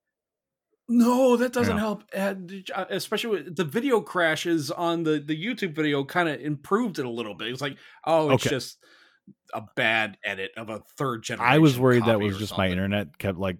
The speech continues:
Speaker 2: slowly going. I'm glad to know that you, you got some choppy stuff going on as well. Uh, M J enters the house. He tells, he's like, "Tommy, it's okay to miss shots. Even I missed one, like the one against the Lakers in game one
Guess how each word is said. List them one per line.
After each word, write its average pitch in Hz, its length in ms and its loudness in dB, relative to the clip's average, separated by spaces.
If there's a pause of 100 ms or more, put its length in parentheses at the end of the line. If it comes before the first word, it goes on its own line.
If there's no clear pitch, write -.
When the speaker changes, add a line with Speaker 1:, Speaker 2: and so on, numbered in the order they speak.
Speaker 2:
slowly 98 400 0
going. 92 260 0
I'm 90 120 -2
glad 92 240 0
to 87 40 -4
know 87 140 -2
that 80 260 -6
you, 87 180 -8 (120)
you 90 160 -10
got 82 200 -6 (840)
some 90 320 -6
choppy 90 400 -2
stuff - 240 -8
going 85 240 -6
on 82 100 -4
as 78 100 -8
well. 78 240 -8 (1300)
Uh, 127 360 10
M 175 200 4
J 160 280 4
enters 147 280 0
the 120 80 0
house. 123 320 0
He 143 160 -4
tells, 156 340 4
he's 139 220 -4
like, 139 100 0
"Tommy, 147 300 2
it's - 100 -8
okay 151 320 0
to 151 60 4
miss 104 180 0
shots. 80 380 -8 (180)
Even 135 240 -2
I 120 140 0
missed 104 240 -2
one, 98 320 -2
like 101 140 -6
the 98 80 -4
one 110 180 0
against 113 260 0
the 107 60 0
Lakers 95 360 -2
in 85 120 -6
game 95 280 0
one 87 300 -2